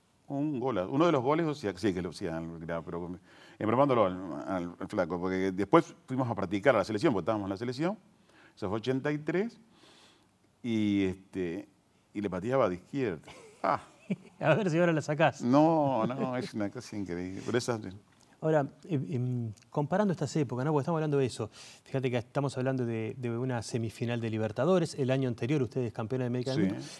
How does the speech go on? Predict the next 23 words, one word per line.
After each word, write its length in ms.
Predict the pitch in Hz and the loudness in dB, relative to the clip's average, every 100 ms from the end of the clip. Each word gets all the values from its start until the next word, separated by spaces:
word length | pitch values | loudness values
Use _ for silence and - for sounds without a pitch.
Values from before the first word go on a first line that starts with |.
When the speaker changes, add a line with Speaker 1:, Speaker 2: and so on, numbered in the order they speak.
| - | -16
Speaker 2:
En 160 | 180 214 | -2 2
la 80 | 196 | 2
final 240 | 220 247 | 2 4
del 120 | 190 | 4
mundo 300 | 208 233 175 | 4 2 0
casi 280 | - 208 - | 0 0 0
haces 280 | - 135 - | -2 -2 -2
un 140 | 117 | 0
gol 180 | 131 113 | 2 2
igual. 380 | 107 135 117 95 - - - - | 2 4 4 2 -10 -20 -20 -10
Eh, 160 | - 120 | -4 -2
por 260 | - 127 | 2 2
derecha, 440 | 117 131 185 - 170 | 4 4 4 4 0
enganchás 400 | 131 117 165 139 | 0 0 0 0
un 80 | |
par 100 | 135 | 0
de 40 | 143 | 0
veces 180 | 139 117 | 0 -2
para 100 | 113 | -2
el 60 | |
medio, 260 | 143 175 165 | 0 2 0
la 80 | 131 | -2
tirás, 440 | - 135 - - | -2 -4 -6 -14